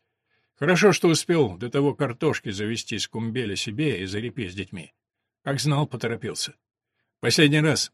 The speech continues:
пришлось на верблюде ехать. Побоялся, что в проходящем товарнике картошка помёрзнет в открытом тамбуре, пока довезёшь. Кому она тогда нужна?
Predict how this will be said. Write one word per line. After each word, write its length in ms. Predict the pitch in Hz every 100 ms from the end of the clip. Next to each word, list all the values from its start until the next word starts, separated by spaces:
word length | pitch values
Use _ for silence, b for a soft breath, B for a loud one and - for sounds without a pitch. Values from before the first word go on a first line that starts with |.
| _
пришлось 420 | 110 123 120 139
на 60 |
верблюде 500 | 120 127 127 127 107
ехать. 440 | 110 117 - - - _
Побоялся, 540 | 170 190 196 170 - 113
что 260 | - 117
в 100 | -
проходящем 720 | 131 135 - 143 147 - 107
товарнике 540 | 101 123 135 147 147 151
картошка 580 | 117 - 143 - 120 B B B
помёрзнет 520 | 135 160 151 123 110
в 40 | 117
открытом 460 | 113 127 117 120
тамбуре, 400 | 107 160 135 104
пока 240 | 95 101 117
довезёшь. 500 | 117 110 113 - - _ _ _ _
Кому 240 | 170 180
она 120 | 143 123
тогда 280 | 127 123
нужна? 400 | 113 113 113 82